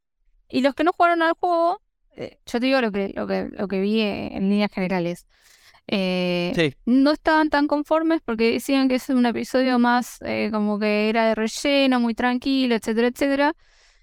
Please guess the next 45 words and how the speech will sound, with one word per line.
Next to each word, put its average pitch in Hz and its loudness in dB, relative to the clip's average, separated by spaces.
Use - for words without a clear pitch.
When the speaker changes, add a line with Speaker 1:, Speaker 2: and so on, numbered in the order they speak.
Speaker 1:
Y 214 0
ahí 254 4
ves 320 2
las 262 0
dos 233 0
voces, 220 -2
porque 196 -6
a 202 0
mucha 262 -2
gente 294 -2
de 262 2
los 208 -4
que 202 -6
jugaron 262 0
al 233 0
videojuego, 233 -2
el 233 2
episodio 262 -2
tres 254 -2
no 269 2
les 269 -2
había 226 0
gustado 262 0
tanto 285 0
porque 196 -4
no 208 0
tenía 226 2
na-, 226 -2
Speaker 2:
Sí. - 0
Speaker 1:
no, 254 -6
no, 104 -4
no, - -8
no - -20
tenía 220 0
nada 214 2
que 214 -2
ver 214 0
con 214 0
el 214 2
videojuego, 247 2
esa 214 -2
historia 208 -2
no 208 0
está, 262 2
etcétera. 269 -2